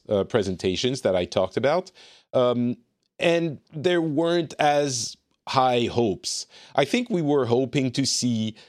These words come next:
m-, probably things for, um, Horizon Forbidden West.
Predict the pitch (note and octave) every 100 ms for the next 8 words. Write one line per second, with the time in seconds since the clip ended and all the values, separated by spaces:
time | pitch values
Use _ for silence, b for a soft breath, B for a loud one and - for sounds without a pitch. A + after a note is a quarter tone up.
0 | B - F#2 G2 C#3 - - - - A#3
1 | F#4+ G4+ G#3+ A#2+ A#2 G#2 - A#2 A2+ G2
2 | - G#2+ G#2 G#2 G#2 G2+ b b - A2
3 | G2+ F#2+ F#2 - _ - A2+ A2+ A#2 A2+
4 | G2 A2+ G#2+ G#2 G#2 - _ - A#2+ A#2+
5 | G#2 G#2+ F#2+ F2+ E2+ C#2 - -